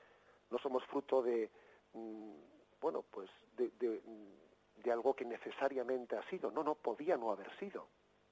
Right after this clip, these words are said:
O sea, Dios no tenía ninguna necesidad ni obligación de habernos traído. Si lo ha hecho, ha sido consciente y libremente y porque tenía un plan.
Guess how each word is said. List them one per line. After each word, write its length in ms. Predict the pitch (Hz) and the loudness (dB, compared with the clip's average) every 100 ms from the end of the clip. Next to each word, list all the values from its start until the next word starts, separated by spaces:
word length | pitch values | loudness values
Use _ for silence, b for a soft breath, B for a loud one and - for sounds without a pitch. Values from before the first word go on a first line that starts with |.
| _ _ - | _ _ -16
O 60 | - | -10
sea, 140 | 90 - B B B | -10 -12 B B B
Dios 400 | 98 98 127 147 - B B B | -16 2 6 6 4 B B B
no 100 | 139 | 2
tenía 240 | 143 131 131 | 8 8 8
ninguna 300 | 127 135 127 | 6 6 6
necesidad 600 | 123 - 110 120 151 143 | 4 -2 -6 4 4 4
ni 140 | 127 | 2
obligación 760 | 123 107 113 98 90 - 180 135 | 2 2 -2 -4 -6 2 2 2
de 60 | 101 | 0
habernos 360 | 104 104 101 | -2 -4 -8
traído. 500 | - 95 95 90 90 - _ _ B B B - | -4 -4 -4 -6 -14 -20 _ _ B B B -8
Si 80 | 98 | 0
lo 120 | 107 | 4
ha 60 | 180 | 2
hecho, 260 | - 160 | 2 0
ha 40 | 160 | 2
sido 320 | - 143 175 - B B B B _ - | 0 0 0 -2 B B B B _ -8
consciente 800 | - - - 185 175 170 185 - _ _ - | -6 -6 0 2 2 0 -2 -2 _ _ -10
y 140 | 117 | -8
libremente 680 | 120 175 170 143 160 165 170 | -4 0 2 2 2 0 -4
y 80 | - | -2
porque 300 | - 123 127 | 0 2 0
tenía 320 | - 120 165 | -4 -4 -2
un 120 | 147 117 | -2 -2
plan. 260 | 98 82 | -4 -6